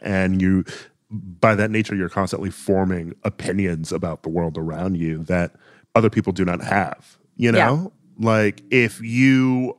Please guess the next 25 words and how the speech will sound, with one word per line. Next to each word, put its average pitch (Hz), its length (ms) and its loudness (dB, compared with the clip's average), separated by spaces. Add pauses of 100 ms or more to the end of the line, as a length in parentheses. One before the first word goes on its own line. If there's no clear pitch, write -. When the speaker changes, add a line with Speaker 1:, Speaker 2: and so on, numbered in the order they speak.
Speaker 1:
are 113 720 2 (920)
a 117 120 4
white 110 280 2
person 127 440 0
who 113 340 2
is 104 300 0
attending 120 760 -2
this 131 400 0 (640)
all-boys 123 800 2 (140)
Catholic 127 320 -2
high 135 140 4
school, 139 460 0
Marquette, 104 540 0 (220)
<laughs> - 240 0
in 120 160 4
Milwaukee, 107 540 2
Speaker 2:
<laughs> - 0 -
Speaker 1:
um, 208 360 2 (200)
Speaker 2:
Uh-huh. 107 540 2 (320)
Speaker 1:
you 120 320 4
are 117 140 4
not 110 440 0
going 110 320 2
to 98 600 -2 (340)
see 110 880 0